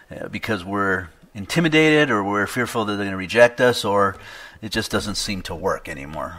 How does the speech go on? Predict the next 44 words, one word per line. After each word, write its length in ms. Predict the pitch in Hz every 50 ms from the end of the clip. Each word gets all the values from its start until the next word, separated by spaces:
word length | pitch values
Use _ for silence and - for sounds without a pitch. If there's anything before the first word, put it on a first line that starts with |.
| 78
Maybe 280 | 90 101 101 90 101 101
I'm 160 | 95 95 95
not 160 | 92 87 -
the 80 | - 95
guy 260 | 80 92 87 85 87
to 80 | 85 82
share 240 | - - - 87 85
the 100 | 82 85
truth. 380 | - - - 101 92 - -
And 140 | - 87 85
so 180 | - - 101 98
we, 340 | 101 117 120 120 117 113
we 220 | - 107 110 110 107
learn 300 | 107 110 113 113 113 110
to 160 | - 120 104
live 560 | 98 104 113 113 117 123 123 120 117 113 - - - - - -
as 160 | - 95 90 92
normal 380 | 110 107 110 110 110 107 104
as 160 | 98 90 -
possible 640 | 101 107 - 120 117 120 120 - 131 120 120 117 110
without 260 | 104 101 95 95 95
offending 460 | 90 87 - 113 113 117 117 117 110 -
people. 480 | - 113 110 104 - 113 117 113 110
And 120 | 104 98 98
in 60 | 95
fact, 240 | - 110 101 98 95
they 80 | 101
don't 140 | 98 101 101
even 160 | 98 92 92
know 100 | 92 95
we're 140 | 92 87 85
Christians 580 | - - - - - - - - - - - - - - - - - - - - - -
because 400 | 90 87 - 95 90 85 82 87
we, 180 | 92 92 85
we, 200 | - - 92 90 -
we've 200 | - 92 87 78
just 200 | 87 90 - -
gotten 260 | - 78 - 85 87
tired 320 | - - 87 80 80 78
of, 200 | 78 78 - - -
of 140 | - -
sharing 360 | - - - 82 80 80 80 78
that 180 | 76 73 71
truth. 500 | - - - - - - - - - -